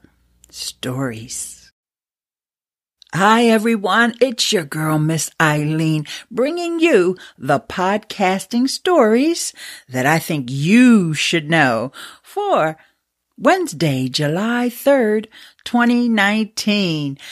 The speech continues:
O M G, I am so glad that I've come up with this concept of using podcasting stories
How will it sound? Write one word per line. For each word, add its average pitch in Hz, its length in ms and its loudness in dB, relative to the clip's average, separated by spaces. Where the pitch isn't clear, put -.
O 226 640 4
M 220 500 0
G, 196 520 4
I 196 180 -2
am 208 220 0
so 202 340 0
glad 196 640 2
that 170 300 -2
I've 165 560 0
come 277 380 0
up 214 240 0
with 190 140 0
this 151 200 -2
concept 214 800 0
of 143 160 0
using 147 500 -2
podcasting 208 880 2
stories 208 800 0